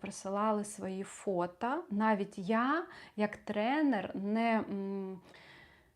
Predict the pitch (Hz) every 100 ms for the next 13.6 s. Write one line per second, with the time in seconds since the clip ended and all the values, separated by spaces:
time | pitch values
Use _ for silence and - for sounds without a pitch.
0 | _ - - - 220 285 285 214 247 247
1 | 302 330 277 208 190 277 285 302 214 -
2 | - 254 277 240 - - - - - -
3 | - 220 254 247 208 202 - 202 226 311
4 | 403 - - - 214 - - 285 320 277
5 | 202 - 196 180 - _ _ - _ _
6 | _ _ _ _ - 247 247 269 269 -
7 | 311 320 202 190 262 262 226 - 269 320
8 | 539 - 254 202 - 254 240 - 254 285
9 | 311 - 277 262 - 226 226 220 - -
10 | - 220 226 269 302 240 214 226 262 320
11 | 320 277 254 208 240 226 175 - _ _
12 | _ _ - 208 - 226 262 311 262 -
13 | - - - - - 214